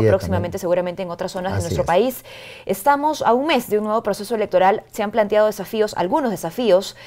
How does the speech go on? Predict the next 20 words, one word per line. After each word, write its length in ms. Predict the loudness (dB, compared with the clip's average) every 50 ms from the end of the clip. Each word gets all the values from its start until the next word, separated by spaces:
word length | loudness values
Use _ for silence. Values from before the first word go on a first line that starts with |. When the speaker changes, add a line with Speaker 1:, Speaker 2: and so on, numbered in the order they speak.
| -20 -20 -20 -18 -8 -2
Speaker 1:
eh, 360 | 0 2 4 6 6 4 4 4
para, 420 | 4 4 4 4 4 2 2 0 2
eh, 100 | 2 2
darles 300 | 2 2 0 0 -2 -4
mejor 320 | -4 -6 -4 -2 -2 -2 -2
calidad 240 | -2 -2 0 2
de 100 | 2 2
vida 240 | 2 2 2 2 2 0
a 20 |
nuestros 320 | -2 -6 -8 -10 -10 -6 -4
adolescentes. 580 | -4 -2 -2 -2 -4 -4 -6 -6 -6 -8 -8
¿Qué 80 | -8 -10
mensaje 300 | -10 -10 -10 -10 -10 -6
podrías 500 | -2 0 0 2 2 0 0 -2 -4 -8 -18 -20 -20 -18 -8
darle 280 | -2 0 2 2 2 0
a 20 |
nuestros 240 | -2 -2 -6 -10 -10
candidatos 420 | -8 -4 -2 -2 -2 -4 -4 -8 -8
y 40 | -10
candidatas? 680 | -10 -8 -6 -4 -6 -6 -8 -10 -14 -14 -14 -14 -16